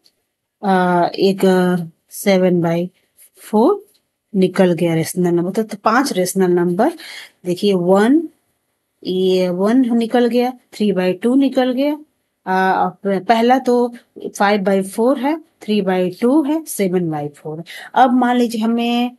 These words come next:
ये तीन निकल गया, अब हमें दूसरा rational number निकालना है, तो एक वन बाई फ़ोर और फ़ाइव बाई फ़ोर के बीच में भी निकल सकता है। तो ठीक है,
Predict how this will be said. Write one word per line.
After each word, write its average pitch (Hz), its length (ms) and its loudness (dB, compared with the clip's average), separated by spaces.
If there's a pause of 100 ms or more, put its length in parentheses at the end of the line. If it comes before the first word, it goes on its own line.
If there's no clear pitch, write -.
ये 233 100 -4
तीन 240 260 0
निकल 208 320 -2
गया, 190 260 -4 (300)
अब 247 180 2
हमें 240 540 2
दूसरा 214 440 2
rational 214 400 2
number 190 280 0
निकालना 165 500 -4
है, 170 220 -10 (240)
तो - 60 -4
एक 240 300 2
वन 226 280 2
बाई 233 220 2
फ़ोर 262 460 -2 (240)
और 190 760 -2 (520)
फ़ाइव 196 320 -2
बाई 185 180 -2
फ़ोर 214 280 -2
के 208 120 -4
बीच 196 260 -4
में 202 120 0
भी 202 120 -2
निकल 190 300 0
सकता 170 400 -8
है। 170 240 -10 (520)
तो 214 80 -4
ठीक 294 260 -2
है, 392 140 0